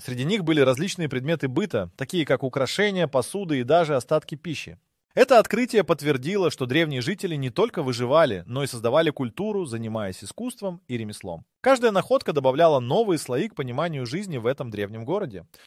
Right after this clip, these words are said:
Сравнивая артефакты с теми, что были найдены в других известных цивилизациях,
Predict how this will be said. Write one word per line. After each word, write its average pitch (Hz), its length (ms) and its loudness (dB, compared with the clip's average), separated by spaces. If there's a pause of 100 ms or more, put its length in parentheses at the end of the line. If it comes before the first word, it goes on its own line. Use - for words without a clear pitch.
(120)
Сравнивая 208 460 6
артефакты 147 600 0
с - 80 -12
теми, 180 240 -2
что - 160 -4
были 135 180 0
найдены 139 380 0
в 113 60 -8
других 151 360 -4
известных 135 400 -4
цивилизациях, 127 720 0